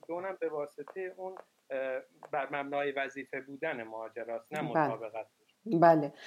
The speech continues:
Speaker 2: ببینید، من تنها چیزی که من واقعاً، اه، کانت رو تو این زمینه اصلاً روش کار نکردم، نمیشناسم، نمی‌دونم دقیقاً چه جوری باید پاسختون رو بدم. تنها چیزی که می‌تونم بگم اینه که قانون یک مسئله است،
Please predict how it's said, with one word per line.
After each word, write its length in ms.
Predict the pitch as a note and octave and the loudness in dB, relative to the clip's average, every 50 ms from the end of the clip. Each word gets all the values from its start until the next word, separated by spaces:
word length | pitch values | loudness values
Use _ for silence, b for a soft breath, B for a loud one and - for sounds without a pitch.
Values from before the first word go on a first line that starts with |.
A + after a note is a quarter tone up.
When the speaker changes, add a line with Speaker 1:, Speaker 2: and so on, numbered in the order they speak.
| B B B B B B F#3 G3 | B B B B B B 8 10
Speaker 2:
ببینید، 300 | B3+ A#3+ C#4+ E4+ D#4+ C4+ | 10 12 12 12 12 12
من 240 | B3 B3 C4 C4+ | 12 10 8 8
تنها 240 | B3+ C#4 A3+ G#3+ A#3 | 8 8 8 8 6
چیزی 240 | G#3 - A#3+ A3+ - | 6 4 2 0 4
که 160 | - B3 A#3 G#3+ | 6 6 8 8
من 680 | - - E3+ E3 D#3 - E3 - - E3 F#3 G3+ G3+ F#3 | 8 6 4 4 4 4 4 4 6 8 8 10 10 10
واقعاً، 320 | F3+ F#3 F3+ G3+ G#3 G#3+ - | 10 12 12 12 12 10 10
اه، 480 | - E3+ D#3+ D#3 - - - - - - | 8 8 10 8 8 6 4 4 2 0
کانت 300 | - - G3+ F#3 F#3 - | 2 4 6 6 6 6
رو 100 | - F3 | 2 0
تو 60 | F3+ - | 2 4
این 80 | D#3+ | 4
زمینه 340 | D3+ - E3+ D#3+ D#3 D#3 E3 | 4 6 6 6 6 6 6
اصلاً 260 | E3 D#3+ - - D#3+ | 4 4 2 2 0
روش 160 | D#3 D3 D#3 - | 0 0 -2 0
کار 180 | - E3+ E3 | 2 4 4
نکردم، 420 | E3 E3 E3 E3 E3 C#3+ D3+ C#3+ D#3 | 4 4 4 4 2 2 4 4 2
نمیشناسم، 500 | D#3 D#3 F3+ - - - D3 - - - | 2 2 0 -2 -4 -4 -2 0 2 2
نمی‌دونم 560 | E3+ F#3 F3 D#3 C3 C3+ C#3+ C#3+ C#3+ D3 - - | 4 4 4 4 2 0 -2 -2 -2 -2 -2 0
دقیقاً 400 | C3+ C#3 B2+ C3+ C#3+ D#3+ D#3+ D#3 D#3 | 0 0 0 0 0 0 0 0 -2
چه 160 | - - E3 | -2 -2 0
جوری 160 | C#3 D3 D3 | 0 2 2
باید 160 | D3+ D3+ C#3+ | 2 2 0
پاسختون 500 | C#3+ - C#3 C3 - - - D#3 - - | 0 -2 -4 -4 -4 -6 -6 -8 -8 -6
رو 120 | - - - | -4 -2 -2
بدم. 100 | - - | -2 0
تنها 160 | - G3 F#3 F#3 | 2 2 4 4
چیزی 220 | F#3+ - A#3+ A#3 - | 4 2 2 4 4
که 80 | C4+ | 4
می‌تونم 360 | B3+ - - - G3+ G3+ F#3+ | 4 4 6 6 6 6 8
بگم 240 | F3+ F#3 F3 F#3+ G3+ | 8 6 6 8 8
اینه 200 | G#3 G3+ G3+ G#3 | 8 8 6 6
که 240 | G#3 - A3 G#3+ G3+ B B B B B B B B B B F3+ F3+ | 4 4 2 2 2 B B B B B B B B B B 4 8
قانون 320 | - G3 F#3+ F#3+ G#3 A3+ A3+ | 10 12 12 12 12 12 12
یک 380 | G#3 A3 A#3+ B3 B3 - - | 12 12 12 12 10 6 4
مسئله 640 | G3 E3+ E3 E3 D3+ D#3 E3 D#3+ D#3+ - D#3+ D#3 D#3 | 6 6 6 6 4 4 2 2 2 4 4 6 6
است، 400 | D#3+ D#3 D#3 D#3+ D#3+ - - - | 6 6 4 4 2 0 0 2